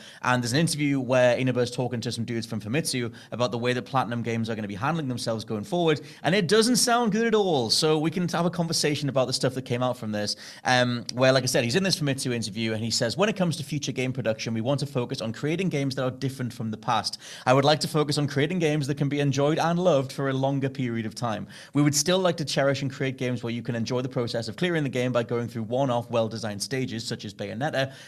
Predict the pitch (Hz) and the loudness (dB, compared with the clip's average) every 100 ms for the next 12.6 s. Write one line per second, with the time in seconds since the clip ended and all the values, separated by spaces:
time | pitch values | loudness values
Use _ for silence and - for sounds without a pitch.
0 | - 143 170 147 123 117 143 139 135 - | 0 4 6 4 0 0 -2 0 -2 -2
1 | 120 123 117 160 165 135 - 135 131 120 | -2 -2 0 0 0 -2 -4 -4 -4 -6
2 | 139 131 131 123 120 113 135 131 131 127 | -4 -4 -4 -4 -4 -4 -4 -2 -4 -2
3 | 120 113 101 98 101 95 - 123 - 92 | -4 -4 -6 -6 -6 -6 -6 -6 -6 -8
4 | - - - 135 135 147 143 139 135 135 | -10 -8 -2 0 2 2 2 0 0 -2
5 | 127 127 117 113 117 113 113 110 110 113 | 0 -2 -2 0 0 0 -4 -4 -4 -4
6 | - 110 107 175 120 - 135 127 117 120 | -2 -2 0 0 0 -2 0 0 -2 -6
7 | 117 - 131 - 190 185 202 202 175 - | -6 -2 -2 -4 -2 -4 -2 -2 0 0
8 | 135 127 123 120 113 - 98 107 101 95 | 0 0 -2 -4 -4 -8 -8 -6 -4 -6
9 | - - - 117 123 110 151 156 151 156 | -10 -16 -4 0 2 4 4 4 2 0
10 | 151 123 139 123 110 - - - 127 127 | 0 2 0 0 -4 -8 -16 0 2 4
11 | 127 131 131 127 127 123 120 120 113 107 | 2 2 2 0 0 0 0 -2 -2 -4
12 | 104 101 98 98 104 92 | -4 -4 -4 -4 -6 -6